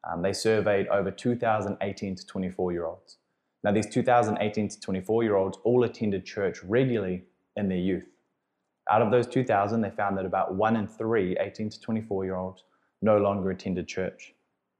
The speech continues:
And these were the three most common reasons as to why. First one is, "I moved to college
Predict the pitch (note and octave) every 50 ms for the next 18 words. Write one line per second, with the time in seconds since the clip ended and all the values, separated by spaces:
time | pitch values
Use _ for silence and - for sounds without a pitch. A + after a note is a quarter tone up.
0 | _ - G#2+ G#2+ G#2+ B2 A#2+ A2 A2+ G#2 G#2 G2 - A2+ A#2 A2+ G#2+ G#2+ G2+ -
1 | - - A2+ G#2 G2+ G2 G2 F#2+ F#2+ F2+ G2 F2+ F#2 F#2 F2+ - - G2+ F#2 F#2
2 | F#2 F2+ - - - _ _ _ _ _ _ _ _ _ _ _ _ _ _ _
3 | _ _ _ - - B2+ B2 - A#2+ A2 G#2+ G2 G2 F#2+ G2 F#2+ G2+ A2+ B2+ B2+
4 | C3 B2+ - - - A#2+ G#2+ - - A#2+ A#2 A2+ G2+ F#2+ G#2+ - - -